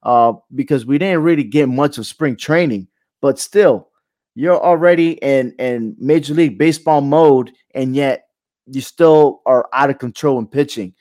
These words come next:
And that's what Garrett Richards provide. He provides a whole lot of nothing, just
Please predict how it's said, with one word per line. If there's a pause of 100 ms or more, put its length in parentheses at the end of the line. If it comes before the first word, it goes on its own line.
(240)
And
that's
what
Garrett
Richards
provide. (160)
He
provides
a
whole
lot
of
nothing, (320)
just